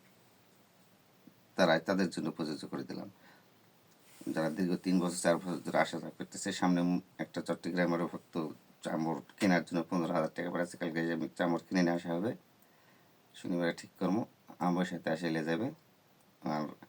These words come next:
কুমিল্লা নাজমুল অমাবস্যাতে আসতেছে,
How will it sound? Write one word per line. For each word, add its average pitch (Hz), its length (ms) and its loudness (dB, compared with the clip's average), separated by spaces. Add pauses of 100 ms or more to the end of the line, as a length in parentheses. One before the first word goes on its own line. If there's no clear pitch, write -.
(600)
কুমিল্লা 92 320 6
নাজমুল 87 360 4
অমাবস্যাতে 82 520 2
আসতেছে, - 400 -4